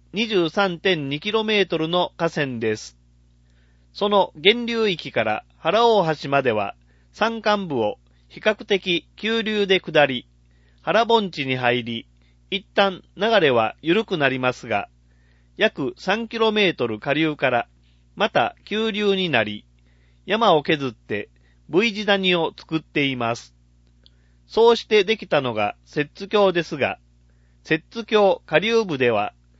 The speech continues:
東西に横たわる有馬高槻構造線の活動で、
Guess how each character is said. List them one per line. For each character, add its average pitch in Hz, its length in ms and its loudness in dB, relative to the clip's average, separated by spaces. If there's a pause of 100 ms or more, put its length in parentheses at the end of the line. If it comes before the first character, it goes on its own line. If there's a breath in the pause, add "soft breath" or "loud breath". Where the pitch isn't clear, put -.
(240)
東 226 240 6
西 147 200 6
に 131 140 -4
横 143 220 -2
た 139 140 0
わ 127 120 4
る 113 200 -4 (500)
有 208 200 0
馬 127 280 -2
高 202 260 0
槻 113 420 -10
構 208 240 4
造 214 220 4
線 190 260 -2
の 175 120 -2
活 170 280 -6
動 156 240 4
で、 127 200 -2